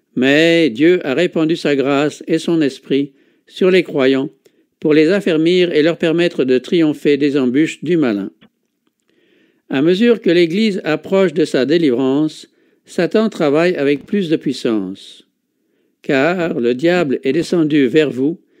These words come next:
animé d'une grande colère, sachant qu'il a peu de temps. Il opérera avec toutes sortes de miracles,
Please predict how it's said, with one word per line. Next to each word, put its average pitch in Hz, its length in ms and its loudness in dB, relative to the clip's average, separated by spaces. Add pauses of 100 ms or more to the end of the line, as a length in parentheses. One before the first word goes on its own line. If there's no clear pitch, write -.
(260)
animé 165 460 2
d'une 127 220 0
grande 156 320 0
colère, 135 600 2 (400)
sachant 175 540 0
qu'il 127 200 0
a 127 60 0
peu 165 200 0
de 139 100 4
temps. 107 300 -6 (1500)
Il 139 200 2
opérera 170 720 2
avec 131 300 -2
toutes 190 200 0
sortes 175 420 -2
de 143 160 0
miracles, 123 600 -2